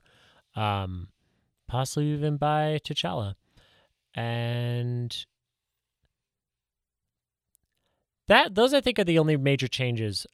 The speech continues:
I, if I had to <laughs> describe this movie in three acts, I'd say Act one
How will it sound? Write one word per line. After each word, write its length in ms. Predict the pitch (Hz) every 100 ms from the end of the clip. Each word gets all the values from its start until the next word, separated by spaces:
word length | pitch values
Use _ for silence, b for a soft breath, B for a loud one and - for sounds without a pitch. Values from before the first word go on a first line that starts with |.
| _ _ -
I, 220 | 135 143 - _ _
if 160 | - 160
I 80 | 156
had 160 | 160
to 80 | 196
<laughs> 80 | 180
describe 440 | - - 110 156
this 240 | 143 135 -
movie 460 | 135 131 127 123 - b b b b b -
in 140 | 127
three 300 | - 135 127
acts, 400 | 123 135 - -
I'd 160 | - 113
say 180 | 123 120
Act 360 | 143 151 -
one 420 | 139 135 147 175